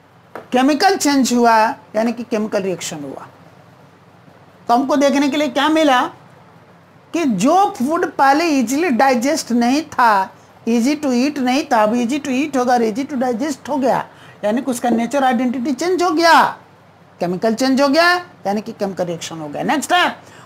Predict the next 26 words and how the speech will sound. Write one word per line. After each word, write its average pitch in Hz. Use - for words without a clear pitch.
what 294
happens 359
when 302
food 359
gets 311
digested 339
in -
our 330
body? 330
क्या 302
होता 339
है 339
जब 302
भोजन 277
हमारे 302
शरीर 294
में 294
पचता 285
है? 254
हमारे 269
diet 277
में 311
glucose, 269
कार्ब-, 262
carbohydrates 302
है, 320